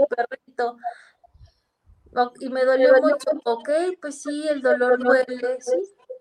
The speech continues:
No, no, no podemos vivir si no, si no, este, si no fuera tan, si no, no fueran tan famosas estas técnicas milagro, de que, "Ay, no, no, tú ya nada más haz esto y, y ya".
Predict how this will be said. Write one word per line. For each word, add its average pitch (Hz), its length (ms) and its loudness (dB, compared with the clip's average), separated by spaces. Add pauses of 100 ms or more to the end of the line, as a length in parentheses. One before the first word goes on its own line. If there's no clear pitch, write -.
(140)
No, 233 460 0 (120)
no, 247 240 -4 (180)
no 240 160 0
podemos 240 460 -2 (100)
vivir 220 480 -2 (840)
si 262 140 -2
no, 269 280 4
si 247 180 -4
no, 277 320 4
este, 180 680 -4 (300)
si - 180 -6
no 240 200 -2
fuera 226 420 2
tan, 165 420 -4 (1300)
si 233 160 -8
no, 247 140 0
no 269 100 0
fueran 247 340 2
tan 202 200 2
famosas 208 500 -4
estas 202 320 -8
técnicas 190 500 -6
milagro, 190 560 -2 (540)
de 202 160 -6
que, 208 220 0
"Ay, 320 180 6
no, 349 140 -6
no, 339 100 -2 (100)
tú 330 140 -18
ya 330 80 -6
nada 311 340 -6
más 302 220 -6
haz 277 200 -8
esto 381 500 -8
y, 330 80 -6 (160)
y 220 160 -10
ya". 226 240 -4